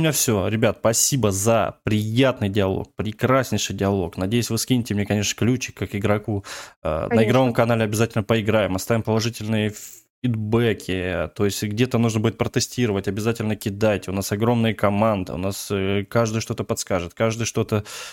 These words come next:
Speaker 1: э, отдельное сделает, даст, поможет, возможно, поучаствует где-то так, просто так же, как вот у вас музыкант,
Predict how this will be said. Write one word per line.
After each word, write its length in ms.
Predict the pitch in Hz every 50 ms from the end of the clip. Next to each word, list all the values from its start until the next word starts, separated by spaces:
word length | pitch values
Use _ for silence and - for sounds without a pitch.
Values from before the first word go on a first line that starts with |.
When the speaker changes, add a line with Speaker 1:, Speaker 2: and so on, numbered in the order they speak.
| - _ -
Speaker 1:
э, 320 | 98 90 87 - - 60 -
отдельное 680 | 101 101 104 107 123 135 131 127 110 107 101 98 95 92 104 113 113
сделает, 960 | 113 110 104 104 101 104 110 113 117 110 104 101 101 98 98 95 95 98 98 101
даст, 360 | 107 113 113 113 104 - - _
поможет, 600 | - 113 120 117 117 123 127 123 113 104 101 -
возможно, 460 | 107 110 101 101 104 110 107 98 104
поучаствует 800 | 98 - 113 117 120 - - 117 110 107 104 - - 101 95 95
где-то 300 | 98 104 95 - 95 95
так, 280 | - 101 98 95 - _
просто 380 | 104 101 98 - - - -
так 160 | - 95 95
же, 100 | 98 98
как 220 | - - 98 - -
вот 160 | 101 - -
у 20 |
вас 160 | 98 98 - -
музыкант, 520 | 110 98 101 104 98 - 98 95 95 -